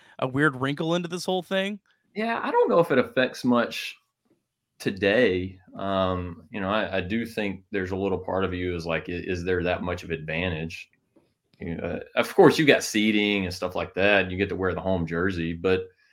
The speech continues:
Speaker 2: you know, it, there, there might not be as much pressure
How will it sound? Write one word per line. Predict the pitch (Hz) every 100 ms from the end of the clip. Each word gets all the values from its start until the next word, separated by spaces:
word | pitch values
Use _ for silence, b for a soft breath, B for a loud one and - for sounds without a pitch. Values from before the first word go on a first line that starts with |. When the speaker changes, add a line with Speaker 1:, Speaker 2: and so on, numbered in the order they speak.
| b b b
Speaker 2:
you | -
know, | 120 120
it, | 127 - -
there, | 127 120
there | 117
might | 120 120 127
not | 120 107
be | 107 104
as | 98 110
much | 107 104 -
pressure | - 98 98 98 92 92